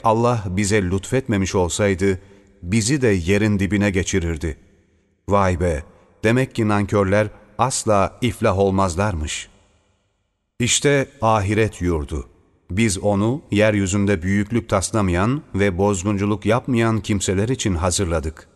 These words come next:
Mutlu son, azgınlık ve fesattan sakınanlarındır. Artık kim ilahi huzura iyilikle gelirse,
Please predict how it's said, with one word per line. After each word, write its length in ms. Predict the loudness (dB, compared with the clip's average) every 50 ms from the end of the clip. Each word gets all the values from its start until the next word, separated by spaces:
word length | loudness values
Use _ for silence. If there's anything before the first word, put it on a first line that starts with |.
| _ _ _ _ _ _ _ _
Mutlu 400 | 0 0 0 0 0 -2 -2 -2
son, 380 | 0 0 2 2 2 0 -2 -4 -6 -14 -10 -4 -4
azgınlık 560 | -2 -2 -2 -2 -2 -2 0 0 -2 0 0
ve 120 | 0 0
fesattan 560 | 0 0 -2 0 0 -2 -4 -2 -2 -2 -2
sakınanlarındır. 1120 | -2 -2 -2 -2 -2 0 0 0 0 0 0 0 0 -2 -2 -2 -4 -6 -8 -10 -14 -18 _ _ _ _ _ _ _ _ _ _ _ _ _ _ _ _ _ _ _ _ _ _ _
Artık 440 | -2 -2 -2 -2 -4 -6 -6 -8 -14 -16 -4
kim 300 | 0 0 0 0 -2 -2 -2 -2
ilahi 500 | 2 2 4 4 4 2 2 0 0 0
huzura 640 | 0 0 -2 0 0 0 2 2 4 2 2 0 -2 -10 -10 -4
iyilikle 500 | 0 2 2 2 2 2 0 0 0 0
gelirse, 560 | 0 0 0 0 0 0 0 0 0 -2 -2